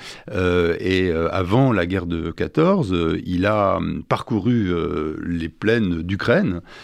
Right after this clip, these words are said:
euh, pour, euh, recueillir des témoignages, euh, des, des histoires, euh, des traditions, euh, des légendes. Et ensuite, euh, il a écrit, euh, cette pièce, Le Dybouk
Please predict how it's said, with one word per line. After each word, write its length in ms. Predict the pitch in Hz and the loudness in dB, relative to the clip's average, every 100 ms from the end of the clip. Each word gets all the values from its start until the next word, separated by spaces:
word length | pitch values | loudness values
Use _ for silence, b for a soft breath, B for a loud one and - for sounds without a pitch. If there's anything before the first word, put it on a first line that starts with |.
| B B - | B B -2
euh, 320 | 92 87 85 - | 0 2 0 -4
pour, 320 | - 123 95 95 | 2 2 4 0
euh, 220 | 87 85 | 0 0
recueillir 840 | 110 - 104 87 104 123 98 85 | 0 2 2 4 4 4 2 -4
des 140 | 90 | -4
témoignages, 960 | 87 92 92 80 78 82 101 113 110 82 | -2 0 2 0 0 2 2 2 0 0
euh, 340 | 80 80 80 | -2 0 0
des, 380 | 78 78 78 76 | 0 0 0 0
des 200 | 80 85 | 0 -2
histoires, 760 | 85 - 82 85 110 113 87 82 | -2 -4 -2 0 2 2 0 -2
euh, 100 | 80 | -2
des 140 | 80 | -4
traditions, 1000 | - 85 80 - - 87 110 117 113 85 | -2 -4 -4 -8 -6 0 2 2 2 2
euh, 140 | 78 | 0
des 120 | 80 101 | 0 0
légendes. 520 | 85 78 73 71 - B B B B - | -2 -6 -8 -12 -14 B B B B -2
Et 100 | 104 | 0
ensuite, 540 | 104 - 185 208 - 135 B B B - | 2 2 4 4 2 -2 B B B -2
euh, 240 | 98 92 | 0 0
il 160 | 104 98 | 2 2
a 60 | 98 | 2
écrit, 240 | 90 - 165 196 131 | 0 0 4 6 6
euh, 120 | 87 85 | 4 2
cette 280 | 101 - | -2 -4
pièce, 380 | - 131 123 - | 0 2 2 0
Le 260 | 92 90 98 | 0 2 0
Dybouk 540 | 90 95 156 196 127 | 0 0 0 2 0